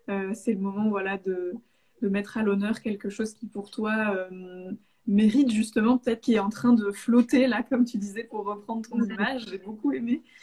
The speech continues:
Speaker 1: Euh,
Speaker 2: Mhm.
Speaker 1: peut-être qu'il y a quelque chose pour toi, voilà, qui est un peu dans l'air et qui mérite, euh, qui mériterait, selon toi,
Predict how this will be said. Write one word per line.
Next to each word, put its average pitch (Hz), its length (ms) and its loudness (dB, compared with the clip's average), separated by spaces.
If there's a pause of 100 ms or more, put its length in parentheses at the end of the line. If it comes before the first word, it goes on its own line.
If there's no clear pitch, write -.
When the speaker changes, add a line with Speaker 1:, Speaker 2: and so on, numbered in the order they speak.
(320)
Speaker 1:
Euh, 196 260 0
Speaker 2:
Mhm. 202 380 4
Speaker 1:
peut-être 254 260 2
qu'il 262 80 0
y 220 40 0
a - 20 -4
quelque 220 260 -2
chose 247 240 0
pour 220 240 -8
toi, 240 240 0
voilà, 220 240 0
qui 220 140 -4
est 208 40 0
un 190 120 -6
peu 254 140 2
dans 220 160 2
l'air 233 340 2
et 214 80 -2
qui 208 180 -4
mérite, 208 460 0
euh, 202 320 -2 (920)
qui 220 140 4
mériterait, 240 500 4
selon 233 360 4
toi, 226 260 -2